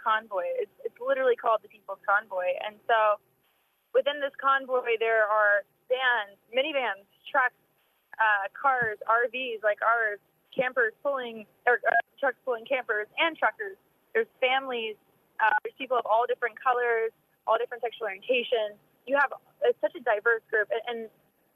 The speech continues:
honestly, from the left and the right side politically. And so what, what we're seeing is people are fed up of the government not listening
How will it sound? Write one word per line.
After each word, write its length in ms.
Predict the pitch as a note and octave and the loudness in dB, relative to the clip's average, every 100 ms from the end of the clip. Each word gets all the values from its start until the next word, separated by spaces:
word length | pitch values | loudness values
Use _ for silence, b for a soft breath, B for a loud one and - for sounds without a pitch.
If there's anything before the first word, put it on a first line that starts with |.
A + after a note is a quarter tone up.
| _ | _
honestly, 560 | C4+ G4 F#4+ - G3 G#3+ A#3 | 0 0 -4 -10 -10 -8 -6
from 100 | A3+ | -4
the 100 | G#3+ | 0
left 280 | A#3+ B3+ _ - | 0 0 _ -8
and 100 | A#3+ B3 | -6 -2
the 80 | |
right 160 | G#3 G3 - | -2 -2 -2
side 160 | G3 - | -4 -4
politically. 480 | F#3+ G3+ A3+ G3+ F3+ | -4 -4 -4 -8 -8
And 80 | F#3 G#3+ | -6 -4
so 80 | |
what, 160 | G#3+ - | -2 0
what 80 | C4 | 0
we're 160 | A3+ - | 0 -4
seeing 380 | - D#4 C#4 A#3 | -6 -8 -6 -6
is 240 | A3 G#3+ - _ _ _ _ _ _ | -4 -4 -8 _ _ _ _ _ _
people 380 | D#4 E4+ F#4+ F#4 | -4 -2 0 2
are 220 | C4 B3 - | 2 0 0
fed 200 | B3 C#4 | 0 2
up 240 | A#3 G#3+ - _ _ _ _ | 2 0 -4 _ _ _ _
of 100 | G#3+ | -6
the 80 | G#3+ | -4
government 420 | G#3 G#3+ B3 A3+ G#3 | 0 0 0 -4 -6
not 260 | G#3 G3 G3 - | -2 0 -2 -6
listening 480 | G#3 G#3+ _ G3+ | -10 -10 _ -18